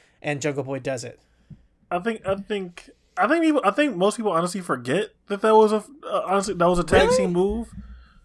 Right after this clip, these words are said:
Speaker 2: at first. I think people, I think people forget that,
Speaker 1: Yeah.
Speaker 2: honestly. 'Cause remember, like, Edge, Edge had, Edge made it so prominent during his, like,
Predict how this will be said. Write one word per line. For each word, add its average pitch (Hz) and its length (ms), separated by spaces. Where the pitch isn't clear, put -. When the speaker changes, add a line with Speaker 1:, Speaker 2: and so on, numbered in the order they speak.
Speaker 2:
at 202 120
first. 226 440
I 208 140
think 294 200
people, 285 320
I 208 100
think 302 200
people 339 220
forget 240 380
that, 147 160
Speaker 1:
Yeah. 127 80
Speaker 2:
honestly. 113 480
'Cause 185 120
remember, 214 260
like, 170 240
Edge, 196 380
Edge 190 240
had, 214 200
Edge 190 300
made 180 180
it 147 120
so 180 200
prominent 175 560
during 135 280
his, 143 500
like, 120 260